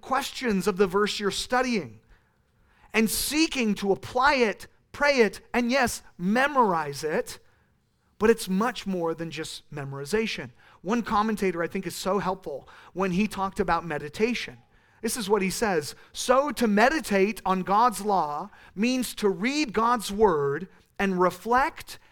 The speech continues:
and act on its meaning. So as we read, we should ask ourselves,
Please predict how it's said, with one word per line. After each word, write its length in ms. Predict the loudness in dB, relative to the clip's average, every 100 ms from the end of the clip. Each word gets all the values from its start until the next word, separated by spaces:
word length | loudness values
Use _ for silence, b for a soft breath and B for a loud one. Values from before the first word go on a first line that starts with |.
| b
and 200 | -4 2
act 540 | 4 4 4 -2 -8 -8
on 160 | 0 0
its 220 | 0 0
meaning. 420 | 0 2 0 -6 -20 _ _ B B B -4
So 280 | 4 6 6
as 260 | 2 2
we 160 | -2 -2
read, 500 | 2 2 2 0 -4 b b b
we 180 | -2 -2
should 240 | -2 -2
ask 360 | 0 0 0 0
ourselves, 640 | 0 0 -2 -4 -8 -12